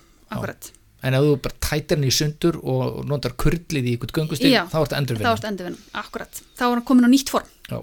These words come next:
Speaker 1: Já. Þannig að hérna
Speaker 2: En nú
Speaker 1: Er
Speaker 2: ætlum
Speaker 1: það
Speaker 2: við
Speaker 1: ekki
Speaker 2: einmitt
Speaker 1: bara
Speaker 2: að
Speaker 1: ágætis
Speaker 2: Jú, jú.
Speaker 1: svona útgangspunktur? <laughs> Svona.
Speaker 2: En endurnýta.
Speaker 1: Já. Og hérna, og þá er náttúrulega erum við svolítið búin að átta okkur að hvað við þurfum í rauninni.
Speaker 2: Klassískt
Speaker 1: Og, og
Speaker 2: dæmi,
Speaker 1: hérna
Speaker 2: nú er búið að banna einnota plastpoka,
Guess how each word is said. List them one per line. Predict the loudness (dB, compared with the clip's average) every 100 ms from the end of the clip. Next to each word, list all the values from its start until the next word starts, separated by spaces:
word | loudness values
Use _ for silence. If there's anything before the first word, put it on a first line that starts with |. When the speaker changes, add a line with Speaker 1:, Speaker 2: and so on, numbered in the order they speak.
| -12
Speaker 1:
Já. | -14 -14 _ _ _ _ -10
Þannig | -6
að | -6
hérna | -6 -8 -12 _ -20 _ -20 -20 -8
Speaker 2:
En | -4
nú |
Speaker 1:
Er | -2 0
Speaker 2:
ætlum | 2
Speaker 1:
það |
Speaker 2:
við | 2
Speaker 1:
ekki |
Speaker 2:
einmitt | 4
Speaker 1:
bara | 2
Speaker 2:
að | 2
Speaker 1:
ágætis | 0 -4 -6 -2
Speaker 2:
Jú, | 2
jú. | 2 0 -6
Speaker 1:
svona | -4
útgangspunktur? | 0 0 4 4 6 4 4 0 0
<laughs> | -2 -4 -2
Svona. | 2
Speaker 2:
En | 6
endurnýta. | 6 6 6 6 2 0
Speaker 1:
Já. | 2 2 2 -4 _ _ -20 -18 -18 -18 -4
Og | 0
hérna, | 2 4 2 0
og |
þá | 2
er | 6 6
náttúrulega | 4 6 4
erum | 4
við |
svolítið | 0 0 0
búin | 0 0
að | 0 -4 -10 -6
átta | -4 0
okkur | 2
að | 0
hvað | 2 0 0
við | 2
þurfum | 2 2 0 -2
í | 0
rauninni. | 0 -2 -4 -10 _ _ _ _ _ _
Speaker 2:
Klassískt | -6 2 2 2 4
Speaker 1:
Og, |
og |
Speaker 2:
dæmi, | 6 6 4
Speaker 1:
hérna | 4
Speaker 2:
nú | 2
er |
búið | 2 2
að |
banna | 0 0 -4 -6
einnota | -4 -4 -4
plastpoka, | -4 -2 -2 0 0